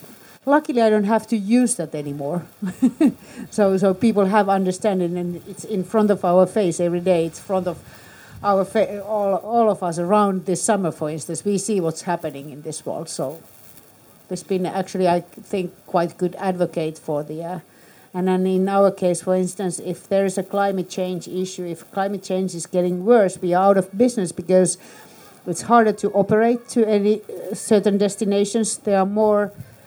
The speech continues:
uh, uh, very extreme weather conditions, for instance. It costs us more. The certain areas become, um, impossible to, to travel anymore, so tourism will shift.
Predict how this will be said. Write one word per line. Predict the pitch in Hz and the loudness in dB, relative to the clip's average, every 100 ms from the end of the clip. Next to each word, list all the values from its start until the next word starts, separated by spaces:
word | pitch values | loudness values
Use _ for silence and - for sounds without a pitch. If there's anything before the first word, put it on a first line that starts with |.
| - - 208 | -20 -12 -2
uh, | 190 185 180 180 180 _ - | 2 4 4 2 -2 _ -4
uh, | 196 180 180 175 175 180 180 - | -2 0 -2 -4 -12 -16 -16 -18
very | 190 196 196 196 | -6 -2 0 0
extreme | 185 - - 208 190 | -2 -4 2 4 6
weather | 196 196 | 4 2
conditions, | 202 214 208 226 247 226 | 4 2 2 0 0 0
for | - 226 | 2 2
instance. | 220 - 233 | 2 0 -2
It | 202 - | -4 2
costs | 220 208 - - | 4 4 -4 -8
us | 185 - | -6 -4
more. | 196 202 220 226 - _ - - - | 2 4 4 2 -6 _ -20 -20 -20
The | 214 202 | -16 -12
certain | - 233 220 220 208 - | 0 2 4 2 0 0
areas | 220 220 202 202 196 | 2 4 4 0 -2
become, | - - 190 190 185 - | -4 0 0 0 -4 -2
um, | 185 185 180 175 175 175 190 - - - 214 | 2 4 4 2 0 -6 -14 -20 -20 -8 -2
impossible | 185 196 185 220 208 180 | 0 0 -2 -2 -2 -2
to, | 185 180 | -2 -6
to | - 185 | -6 -10
travel | - 190 190 208 | -2 0 2 2
anymore, | 208 214 214 226 226 | 2 0 2 2 2
so | - 202 175 180 | -2 -2 -2 -2
tourism | - 208 196 - 190 185 - | -4 -4 -4 -4 -4 -6 -6
will | 196 180 | -6 -4
shift. | - 226 233 - | -2 0 0 -6